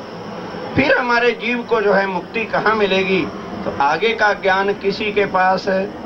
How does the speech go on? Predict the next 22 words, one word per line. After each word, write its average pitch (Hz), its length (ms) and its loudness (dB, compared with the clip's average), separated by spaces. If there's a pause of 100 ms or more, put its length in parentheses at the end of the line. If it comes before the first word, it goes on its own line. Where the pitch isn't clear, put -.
(420)
था 165 380 -2
नहीं। 131 220 -6 (560)
तब 277 240 2
फिर 240 180 2
स्वामी 202 340 2
जी 196 120 4
कहते 190 340 0
हैं 208 140 2
कि 208 80 -2
अब, 220 420 0 (480)
है 175 200 0
मेरे 170 420 -2 (140)
सब 190 200 0
साथियों 180 500 0
को 160 140 0
बोलते 156 440 -2
हैं, 202 160 0
जितने 208 340 0
भी 294 100 0
लोग 190 240 2
वहां 156 240 2
थे, 220 520 0